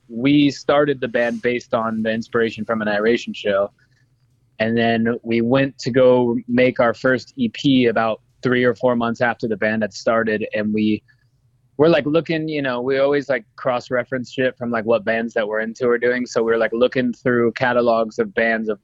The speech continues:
you know, where do they record, you know, 'cause we, we needed a studio to record at. And so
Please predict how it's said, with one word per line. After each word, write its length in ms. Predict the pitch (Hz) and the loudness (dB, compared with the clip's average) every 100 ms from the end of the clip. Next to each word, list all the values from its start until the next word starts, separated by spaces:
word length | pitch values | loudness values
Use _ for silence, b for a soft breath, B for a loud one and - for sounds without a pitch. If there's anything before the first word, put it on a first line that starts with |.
| 120 | -6
you 140 | 117 | -2
know, 140 | 104 | -2
where 160 | 104 131 | 2 2
do 80 | 131 | 2
they 100 | 131 | 0
record, 500 | 123 - 180 127 98 | -2 0 2 2 0
you 180 | 107 110 | -6 -2
know, 160 | 113 120 | 0 -2
'cause 220 | 113 - | -4 -8
we, 160 | 113 - | -10 -6
we 140 | 110 | -2
needed 260 | 117 117 107 | 0 0 -2
a 60 | |
studio 380 | 113 - 151 135 | 0 2 6 6
to 100 | 123 | 4
record 320 | 120 - 139 | 2 4 4
at. 160 | 123 110 - | 4 0 -6
And 100 | 107 | -6
so 300 | 123 113 | -2 -2